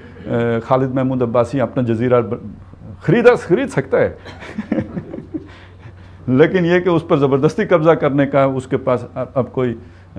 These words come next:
वो नहीं है मामला। तो बाकी ये कि इलाका तो कोई नहीं है जहाँ पर कोई जाके कब्ज़ा करे,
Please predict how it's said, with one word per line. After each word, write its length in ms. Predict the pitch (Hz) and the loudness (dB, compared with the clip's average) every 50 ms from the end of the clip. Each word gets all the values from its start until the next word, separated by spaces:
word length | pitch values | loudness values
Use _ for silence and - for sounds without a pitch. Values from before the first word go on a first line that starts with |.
| 110 110 110 110 107 107 107 107 104 107 | -4 -4 -4 -4 -4 -4 -4 -4 -6 -6
वो 180 | 110 110 117 117 | -4 -2 0 2
नहीं 220 | 117 127 123 113 | 2 2 2 0
है 240 | 104 101 98 101 107 - - - - - - - 113 110 113 113 110 95 92 95 | 0 -4 -6 -8 -10 -12 -14 -14 -14 -12 -10 -10 -10 -8 -8 -8 -10 -10 -10 -8
मामला। 360 | 104 107 110 110 107 107 107 98 - - - - - - - - - - | -4 -2 -2 -2 0 0 0 -2 -2 -4 -14 -20 -20 -20 -20 -20 -6 0
तो 720 | - 156 147 147 151 147 147 147 143 139 139 139 139 - - - - - - - - - - - - - - - - - - - - - - - - - - - - - - | 4 6 6 8 8 6 6 6 4 4 4 2 0 -2 -8 -20 -20 -20 -20 -20 -20 -20 -20 -20 -20 -20 -20 -20 -20 -20 -20 -20 -20 -20 -20 -20 -20 -20 -20 -20 -18 -14 -12
बाकी 480 | 127 107 98 101 127 139 143 185 - 226 | -10 -6 -2 -2 0 0 -2 -4 -6 -4
ये 180 | 185 180 185 | 0 0 0
कि 120 | 185 185 190 | 2 0 -2
इलाका 460 | 185 - - 131 135 143 160 - - | -2 0 0 2 2 2 2 2 2
तो 120 | - 403 | 2 2
कोई 220 | - - 320 415 392 | 2 2 2 2 2
नहीं 120 | 359 302 | 2 2
है 120 | 233 202 156 | 2 2 2
जहाँ 200 | 139 139 147 143 | 2 2 2 0
पर 160 | 147 147 131 | 0 -2 -2
कोई 160 | - 151 139 | -2 -2 -2
जाके 380 | 123 131 127 117 - 135 117 117 | 0 0 -2 -2 -2 -2 -4 -2
कब्ज़ा 320 | - - 143 120 127 156 | 0 2 2 4 4 4
करे, 460 | 151 151 - 180 196 233 262 247 - | 4 6 6 8 8 8 8 6 2